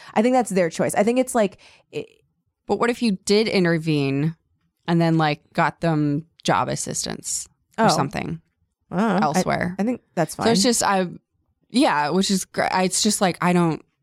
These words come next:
Speaker 1: Yeah.
Speaker 2: I don't know how
Speaker 1: Yeah.
Speaker 2: you know what, what is a person's choice versus what is feeling either pressure from a person or organization versus just feeling, like, overwhelmed and, like, you don't know where to go.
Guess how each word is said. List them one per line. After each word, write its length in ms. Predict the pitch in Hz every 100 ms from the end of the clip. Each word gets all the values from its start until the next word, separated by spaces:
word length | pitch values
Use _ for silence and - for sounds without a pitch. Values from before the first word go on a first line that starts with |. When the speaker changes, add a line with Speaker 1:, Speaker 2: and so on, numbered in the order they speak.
| _ _ -
Speaker 1:
Yeah. 280 | 180 151 104
Speaker 2:
I 100 | 165
don't 160 | 170
know 480 | 165 160 151 151 160 - _ _ _ _
how 440 | - 185 170 165
Speaker 1:
Yeah. 20 | 160
Speaker 2:
you 200 | 165 170
know 520 | 160 151 151 151 - - _ _ _ _
what, 400 | 170 165 143 - _ _ _ _
what 160 | - 175
is 100 | 170
a 60 | 165
person's 420 | 170 160 156 160
choice 240 | 156 143
versus 540 | - 151 147 156 143 -
what 140 | 151
is 260 | 147 147 - - - - - - - _ _ _ _ _
feeling 400 | - 185 180 170
either 220 | 175 165
pressure 560 | 151 - 175 - 180 170
from 580 | - 175 165 151 151 160 _ _ _
a 100 | 175
person 300 | - 180 208
or 120 | 202
organization 1040 | 156 180 180 175 175 180 180 175 165 160 165
versus 340 | 190 196 208
just 220 | 208 208
feeling, 320 | - 214 220 214
like, 220 | 196 -
overwhelmed 800 | 190 208 214 175 170 214 185 160
and, 120 | 160
like, 220 | 156 160
you 80 | 175
don't 300 | 165 170 151
know 100 | 170
where 160 | 160 147
to 60 |
go. 540 | 143 - 143 139 147